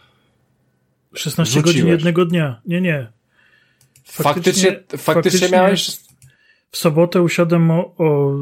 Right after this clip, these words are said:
Speaker 1: ósmej i skończyłem o drugiej w nocy, no tam z, z, z, z przerwą na obiad.
Speaker 2: Autentycznie?
Speaker 1: Tak, tak, tak, tak, tak.
Speaker 2: Aż, aż tak cię wciągnęło?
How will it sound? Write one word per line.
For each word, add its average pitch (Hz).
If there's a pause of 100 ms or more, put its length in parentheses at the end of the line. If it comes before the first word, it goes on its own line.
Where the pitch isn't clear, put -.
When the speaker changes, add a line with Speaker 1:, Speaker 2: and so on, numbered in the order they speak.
(140)
Speaker 1:
ósmej 190
i 180
skończyłem 160
o 160
drugiej 151
w 135
nocy, 190 (180)
no 175
tam 165
z, - (420)
z, -
z, 147
z -
przerwą 156
na 151
obiad. 127 (1120)
Speaker 2:
Autentycznie? 135 (380)
Speaker 1:
Tak, 131 (160)
tak, 139
tak, 127
tak, 135
tak. 127
Speaker 2:
Aż, 120 (160)
aż 127
tak 147
cię 147
wciągnęło? 156